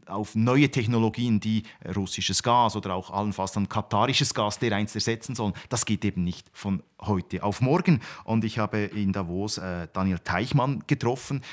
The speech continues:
der, der Chef und Gründer von Hydrogenious. Das ist ein deutsches Unternehmen und das ist auf die Speicherung von Wasserstoff spezialisiert. Und er hat mir dann das eben erklärt, dass sie selbst mit allen Mitteln nicht von heute auf morgen Lösungen parat haben.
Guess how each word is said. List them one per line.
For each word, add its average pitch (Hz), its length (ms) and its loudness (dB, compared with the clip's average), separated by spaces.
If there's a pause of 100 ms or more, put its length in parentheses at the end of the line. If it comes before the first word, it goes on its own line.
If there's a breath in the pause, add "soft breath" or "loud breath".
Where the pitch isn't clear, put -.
(200 loud breath)
der, 82 160 -10
der 87 160 -10
Chef 110 300 -2
und 110 100 0
Gründer 107 260 2
von 98 280 0 (100)
Hydrogenious. 113 800 2
Das 101 140 -6
ist 101 160 -8
ein 92 80 0
deutsches 87 320 -4
Unternehmen 95 580 0 (360 loud breath)
und 92 400 -2
das 92 100 -4
ist 92 180 -6
auf 87 120 -6
die - 80 -10
Speicherung 92 520 -2
von 90 440 -4
Wasserstoff 123 520 -2
spezialisiert. 120 680 -4 (220 loud breath)
Und 139 140 2
er 127 140 2
hat 139 160 2
mir 131 100 0
dann 120 280 -2
das 117 160 -2
eben 113 220 2
erklärt, 117 420 -2 (320 loud breath)
dass 110 240 0
sie 110 280 0
selbst - 440 -2
mit 127 220 0
allen 117 280 6
Mitteln 120 300 2
nicht 139 240 4
von 104 160 0
heute 104 320 0
auf 95 160 -4
morgen 104 480 0 (260 loud breath)
Lösungen 107 480 2
parat 139 360 0
haben. 78 260 -6